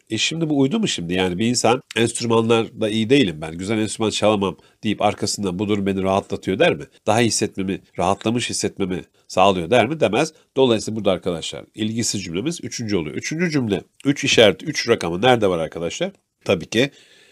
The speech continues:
C şıkkında var. Doğru cevabımız ne oluyor bu durumda? Arkadaşlar C oluyor. Peki, "Find the question that best completes the dialogue."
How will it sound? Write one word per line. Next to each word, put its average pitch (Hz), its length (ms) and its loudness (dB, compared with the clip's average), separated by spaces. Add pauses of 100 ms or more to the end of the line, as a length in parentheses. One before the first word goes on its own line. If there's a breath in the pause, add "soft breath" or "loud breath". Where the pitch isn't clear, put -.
(380 soft breath)
C 110 260 6
şıkkında 80 480 -2
var. 135 240 2 (200)
Doğru 120 240 6
cevabımız 85 360 2
ne 113 80 2
oluyor 98 240 2
bu 78 80 -8
durumda? 101 380 2 (320 soft breath)
Arkadaşlar 90 680 -2 (600)
C 98 240 6
oluyor. 69 280 -8 (320)
Peki, 180 440 6 (140)
"Find 185 260 8
the 202 80 -2
question 185 460 2
that 165 260 0
best 170 220 2
completes 151 500 -4
the 139 80 -6
dialogue." 110 440 6